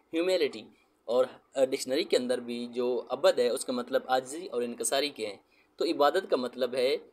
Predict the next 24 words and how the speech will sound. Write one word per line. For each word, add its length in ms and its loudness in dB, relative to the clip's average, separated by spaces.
ये 100 -2
अब्द 260 2
से 120 -2
निकला 280 0
है 120 4
और 100 2
इसका 180 -4
मतलब 320 -2
है 80 0
आजिज़ी 460 -4
और 120 4
इनकसारी 520 -2
के 100 -10
साथ 200 -2
किसी 260 -12
के 80 -14
सामने 320 -4
झुक 240 -4
जाना 260 -6
या 120 -8
किसी 240 -12
की 120 -10
इबादत 420 -6
करना। 360 -12